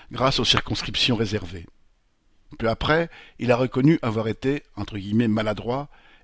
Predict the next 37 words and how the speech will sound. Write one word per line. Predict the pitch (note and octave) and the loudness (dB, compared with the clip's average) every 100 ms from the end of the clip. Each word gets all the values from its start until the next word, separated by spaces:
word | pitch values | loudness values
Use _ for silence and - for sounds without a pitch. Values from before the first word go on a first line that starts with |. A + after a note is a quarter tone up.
| - | -2
et, | C#3+ - - | 0 0 -2
après | G#2+ A2 | -2 -2
discussion, | G2+ G#2 A#2 - C#3+ D3+ - - - | -2 -4 -2 0 2 0 -2 -12 -12
le | A2 | -8
coprésident | A2+ E3+ - D#3 D3 D3+ C3 | -4 -2 0 0 2 2 2
du | G#2 | -2
groupe | C3 - | -4 -2
parlementaire | B2 A#2+ A#2+ - B2+ A2 | 0 2 2 0 -2 -2
d'Europe | A2 A#2+ B2 - | -4 -2 -4 -6
Écologie | A2+ A2 G#2+ G2 | -8 -6 -4 -4
Les | G2+ | -4
Verts | G2 A#2+ B2+ C#3 - - - - | -2 0 0 -4 -10 -18 -16 -8
a | G#2+ | -4
assuré | A#2+ C3+ C3 D3 | 0 0 2 0
qu'il | B2 | 4
n'y | A#2 | 4
avait | G#2 G#2+ | 4 -2
plus | - C#3 | -2 0
de | A#2+ | 2
malentendu. | A2 A2+ G#2 F#2+ E2 - - _ _ _ _ - - - | 2 0 -2 -8 -10 -20 -20 _ _ _ _ -20 -18 -6
Les | A2+ | -4
Verts | G2+ B2+ D3 D#3 - - - | 2 2 2 -2 -8 -16 -6
voteront | B2 A#2+ B2+ A#2 | -2 0 2 2
comme | A2 C#3 | 0 2
ils | C3+ A#2+ | 4 4
l'entendent, | A2 A#2 A#2+ C3 C#3+ - _ - - | 2 0 0 -2 -6 -14 _ -12 -4
mais | A#2 | 0
ils | C3 A#2 | 2 2
essaieront | A#2+ - A#2 B2+ C#3+ - - - | 2 2 2 2 0 -2 -18 -20
de, | - A#2+ C3 C#3+ - - - | -6 -2 -2 -4 -14 -16 -10
entre | F#2+ F#2+ | -10 -8
guillemets, | G2+ G#2 A#2+ B2+ - A#2 | -4 0 -2 -4 -14 0
déboucher | C3 B2 C3 - C#3 | 2 4 4 4 4
sur | - A#2 | 0 0
des | A2 | 0
votes | A#2+ - | 0 -2
communs. | - G#2 F#2 | -4 -4 -6